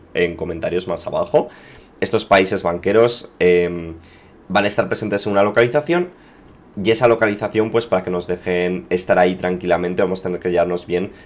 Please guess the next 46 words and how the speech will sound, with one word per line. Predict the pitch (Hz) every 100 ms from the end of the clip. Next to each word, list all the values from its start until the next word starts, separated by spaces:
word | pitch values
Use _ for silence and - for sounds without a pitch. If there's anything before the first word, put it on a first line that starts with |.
| -
con | 101
el | 101
país | 92 87 104
en |
el | 95
que | 90
estemos | - 82 -
presente, | - - 78 -
¿no? | 98 170 - - -
Eh, | 82 87
podemos | 87 92
pensar | - 92 - 95 92 92 92 -
en | 92 92 90 90 90 87 -
el, | 92 95 92 92
uno | 95 98
de |
los | 98
primeros | - 95 95
bancos | 95 95
del | 90 87
mundo, | 107 123 123
el, | 92 87 85 -
el | 87 87 87 87
Monte | 90 92
dei | 92 92
Paschi, | 90 90 - 147 - - - -
eh, | 82 82 - - -
o | 90 90
Pachi, | 95 104 120
Monte | 101 95 92
dei | 90
Paschi, | 87 - - 113 -
no, | 92 87 90
no |
me | 92
acuerdo | 95 90
exactamente | - - 87 85
cómo | 80
se | 87
llamaba, | 85 85 - - - -
si | - 90
no | 104
me |
equivoco, | 104 101 101 107 95
en | 95
Siena, | - 92 104 160